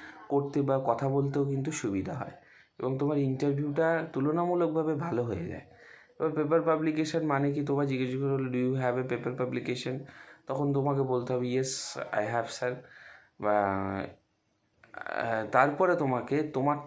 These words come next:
যেই পেপার পাবলিকেশনের গুলো দেখতে চাইবে, সেগুলো একটা যেহেতু প্রিন্ট আউট করে তুমি নিয়ে যাচ্ছ,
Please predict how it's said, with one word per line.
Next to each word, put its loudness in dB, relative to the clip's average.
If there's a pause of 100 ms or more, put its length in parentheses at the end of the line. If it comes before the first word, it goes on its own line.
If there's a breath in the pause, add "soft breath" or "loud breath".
(120)
যেই 0
পেপার -2
পাবলিকেশনের -2
গুলো -2
দেখতে -2
চাইবে, -2 (320 loud breath)
সেগুলো 0
একটা -2
যেহেতু 0
প্রিন্ট -2
আউট 2
করে -2
তুমি -4
নিয়ে -2
যাচ্ছ, -6